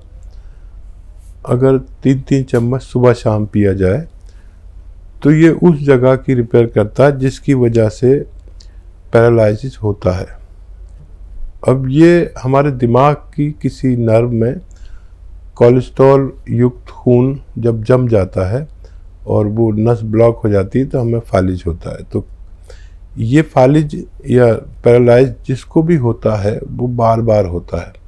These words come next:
तो इसलिए भी पिएं कि ये ठीक हो जाए, इसलिए भी पिएं कि दोबारा ना हो। ये नहीं होने देता दोबारा। अ,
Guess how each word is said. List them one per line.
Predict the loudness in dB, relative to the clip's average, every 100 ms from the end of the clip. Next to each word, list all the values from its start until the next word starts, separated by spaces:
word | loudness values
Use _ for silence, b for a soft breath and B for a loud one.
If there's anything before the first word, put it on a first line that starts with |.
| b b b b
तो | -6 -4
इसलिए | -4 2 4 6
भी | 4
पिएं | 0 2 2 0
कि | -2
ये | -2 0 0 0 -4 -4
ठीक | -4 4
हो | 4
जाए, | 6 4
इसलिए | 2 0 0
भी | 0
पिएं | -2 -2 0 0
कि | -2
दोबारा | 0 4 4 4
ना | 0
हो। | -2 -6 -10 b b b b 0
ये | 4
नहीं | 6 4
होने | 4 2
देता | 2 0 0
दोबारा। | -2 -2 -2 -4
अ, | -8 -16 -20 -20 -20 -20 -20 -20 -16 -6 -2 -2